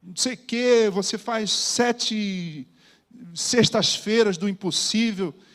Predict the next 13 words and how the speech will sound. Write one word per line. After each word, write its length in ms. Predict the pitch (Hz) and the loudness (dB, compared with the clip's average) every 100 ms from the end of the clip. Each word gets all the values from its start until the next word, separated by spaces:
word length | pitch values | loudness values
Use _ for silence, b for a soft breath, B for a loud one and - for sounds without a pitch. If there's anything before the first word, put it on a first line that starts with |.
| B | B
e 60 | 196 | -2
dá 300 | 214 233 208 | 4 4 4
não 100 | 202 | 0
sei 180 | 247 | -2
quanto 460 | 226 - 247 240 233 | -4 -2 0 0 -6
de 400 | 185 185 165 202 | -14 -14 -6 -2
oferta 680 | 190 - 208 226 220 180 202 | -2 -2 2 2 2 0 0
e 80 | 214 | 0
aí 80 | 214 | 2
você 260 | 196 202 | 0 0
vai 140 | 208 196 | -2 -2
ter 160 | 214 | -2
vitória. 680 | 180 180 170 185 196 170 | -4 -8 -4 0 0 -2